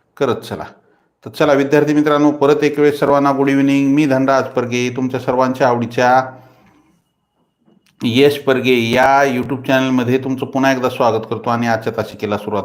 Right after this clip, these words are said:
करूया. आज आपण उतारा क्रमांक एकशे चौवेचाळीस अभ्यासत आहोत. तर सर्वप्रथम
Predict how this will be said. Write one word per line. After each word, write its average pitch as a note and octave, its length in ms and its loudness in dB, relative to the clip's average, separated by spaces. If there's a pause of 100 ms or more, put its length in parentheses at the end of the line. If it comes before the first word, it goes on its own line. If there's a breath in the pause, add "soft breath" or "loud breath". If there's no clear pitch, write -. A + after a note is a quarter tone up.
करूया. A2 240 -2 (460 loud breath)
आज A#2+ 160 0
आपण C3 420 0
उतारा B2 400 0
क्रमांक A#2+ 560 -4
एकशे A2+ 480 -6
चौवेचाळीस A2 640 -4
अभ्यासत G2 460 -6
आहोत. E2+ 260 -8 (840)
तर C3 220 2 (380)
सर्वप्रथम D#3+ 800 2